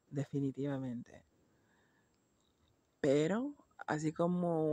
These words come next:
uno disfruta de esa mejor calidad de vida, también uno se desgasta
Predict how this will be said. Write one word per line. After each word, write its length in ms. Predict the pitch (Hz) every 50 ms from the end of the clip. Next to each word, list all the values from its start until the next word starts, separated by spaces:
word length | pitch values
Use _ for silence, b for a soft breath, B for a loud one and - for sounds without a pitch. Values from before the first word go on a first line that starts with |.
| 151 147 147 147 147 143 135 131 135 117 82 -
uno 280 | 147 156 160 170 180
disfruta 720 | 175 170 170 170 - - - 156 160 175 - - 170 170
de 420 | 165 160 156 156 151 151 156 165 185
esa 340 | 185 180 - - 156 151
mejor 340 | 151 147 151 151 151 151 165
calidad 440 | - 170 170 175 170 160 156 151 160
de 160 | 160 160 151
vida, 440 | 147 139 135 139 - - - 269 254 _ B B B B B B B B B B B B B _
también 280 | - 175 170 170 160 165
uno 200 | 165 165 165 160
se 160 | 160 160 160
desgasta 840 | 156 151 147 143 143 135 143 143 151 147 - - - - 156 156